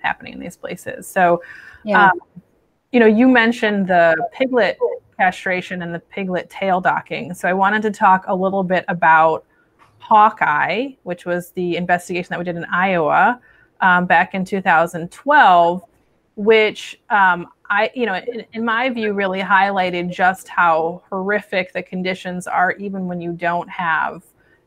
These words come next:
Speaker 1: you know, kind of egregious, violent cruelty as part of that. And I remember, um, you know, you and I really kind of literally, like, pounding the pavement in terms of trying to get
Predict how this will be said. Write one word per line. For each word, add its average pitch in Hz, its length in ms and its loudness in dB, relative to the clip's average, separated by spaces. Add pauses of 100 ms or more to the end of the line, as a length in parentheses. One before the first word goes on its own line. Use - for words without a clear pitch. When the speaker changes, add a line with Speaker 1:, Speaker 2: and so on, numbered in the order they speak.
Speaker 1:
you 202 100 -2
know, 151 200 -2
kind 160 280 -4
of 156 120 -4
egregious, 170 760 -2
violent 160 920 -2 (260)
cruelty 180 560 -2
as 165 280 -2
part 151 300 -4
of 170 180 -8
that. - 340 -4 (320)
And 190 100 -2
I 180 60 2
remember, 190 880 2 (480)
um, 151 360 4
you 196 80 -6
know, 170 120 -4
you 202 200 0
and 190 80 0
I 175 140 4
really 180 380 0
kind 180 200 -4
of 175 100 -2
literally, 208 400 4
like, 175 220 2
pounding 196 320 -2
the 185 80 -2
pavement 185 500 -4
in 180 100 -6
terms 170 240 -6
of 165 80 -10
trying 180 240 -2
to 165 80 -2
get 170 420 2